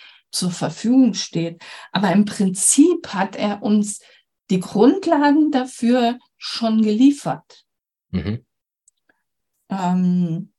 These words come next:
Speaker 1: ja, und wenn man, vor allen Dingen auch, wenn man sich die Paragraphen zwölf fortfolgende aus, äh, anschaut, ja,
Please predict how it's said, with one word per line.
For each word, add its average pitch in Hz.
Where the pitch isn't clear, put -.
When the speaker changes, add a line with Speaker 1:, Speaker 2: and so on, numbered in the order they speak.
Speaker 1:
ja, 208
und 233
wenn 202
man, 202
vor 240
allen 208
Dingen 233
auch, -
wenn 190
man 208
sich 196
die 185
Paragraphen 190
zwölf 208
fortfolgende 208
aus, -
äh, 196
anschaut, 208
ja, 190